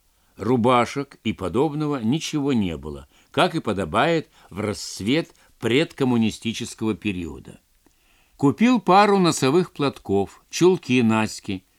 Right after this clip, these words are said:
хер с ней, пусть помнит, и, чуть не оборвав пуговицы, выбрался оттуда. Больше делать было нечего, и я поехал обратно, на Южный. Поставил машину вплотную к трактору, чтобы не сняли запасное колесо,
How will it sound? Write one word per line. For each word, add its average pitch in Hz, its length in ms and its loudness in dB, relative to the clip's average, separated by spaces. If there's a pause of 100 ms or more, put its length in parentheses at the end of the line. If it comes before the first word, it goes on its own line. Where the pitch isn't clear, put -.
(340)
хер 160 240 2
с - 140 -6
ней, 92 340 0 (320)
пусть - 240 0
помнит, 78 480 -2 (440)
и, 131 160 2
чуть 214 300 0
не 156 100 2
оборвав 135 540 0
пуговицы, 190 560 2
выбрался 147 580 0
оттуда. - 520 -10 (640)
Больше 165 540 4
делать 135 380 0
было 113 260 -2
нечего, 78 640 -6 (260)
и 104 80 -6
я 151 240 2
поехал 147 480 -2
обратно, 113 680 -4
на 107 120 2
Южный. 123 640 -2 (1080)
Поставил 226 560 2
машину 175 520 2
вплотную 135 600 0
к - 60 -16
трактору, 92 580 -4
чтобы 117 320 0
не 135 140 2
сняли 117 340 0
запасное 101 600 -4
колесо, 107 560 -4